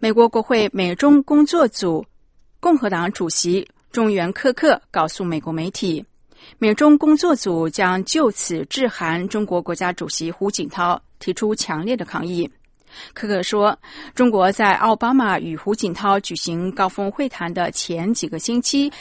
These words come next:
向美国船只挑战，令人意外。科克是美国海军预备役军人，他呼吁美国政府强力回应。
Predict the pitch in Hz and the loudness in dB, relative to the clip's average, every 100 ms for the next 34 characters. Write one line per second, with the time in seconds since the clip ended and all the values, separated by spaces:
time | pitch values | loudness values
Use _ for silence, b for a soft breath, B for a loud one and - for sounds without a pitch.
0 | B - 320 277 202 165 147 165 165 196 | B 0 2 2 2 -2 -4 -4 -4 -4
1 | - 165 180 285 285 - 156 170 247 196 | -6 -6 -4 -4 -4 -4 -4 0 0 0
2 | - _ 202 170 156 147 180 175 170 - | -4 _ -6 -4 -6 -6 -2 4 2 2
3 | _ _ _ _ _ B B - 220 226 | _ _ _ _ _ B B -4 -2 2
4 | 196 208 - 208 - 196 180 170 175 175 | 2 2 2 0 0 -2 -2 0 2 2
5 | 180 175 160 - 226 - - 285 240 269 | 2 0 0 0 -2 -2 2 2 4 0
6 | 226 175 - 233 208 160 170 214 b b | 0 -6 -2 -2 0 -2 -4 -8 b b
7 | b - 196 196 226 220 185 165 180 302 | b 0 4 4 2 -2 -2 -2 2 2
8 | 269 185 165 - 190 170 220 285 220 180 | 2 0 0 -2 -2 -2 2 0 0 -2
9 | 175 240 285 | 0 2 2